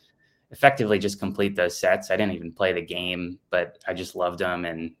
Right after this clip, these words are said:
you know, was trading with people at school. And, um, and then I got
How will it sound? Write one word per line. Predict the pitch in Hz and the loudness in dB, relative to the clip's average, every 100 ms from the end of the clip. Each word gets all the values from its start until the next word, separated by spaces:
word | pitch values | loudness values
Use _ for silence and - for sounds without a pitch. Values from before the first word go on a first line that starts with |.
| _ | _
you | 90 | -8
know, | 82 | -6
was | 82 - - - | -6 -6 -14 -6
trading | - 92 92 | 0 0 0
with | 87 | -4
people | - 98 90 | -6 -4 -2
at | 87 | -2
school. | - 92 90 90 | -2 -2 0 -2
And, | 87 82 82 _ _ _ _ _ - | -6 -10 -16 _ _ _ _ _ 0
um, | 92 85 85 82 - _ _ _ - - | 2 2 0 -6 -10 _ _ _ -20 -2
and | 107 | 4
then | 107 | 6
I | 104 | 8
got | 98 101 95 - | 8 8 8 2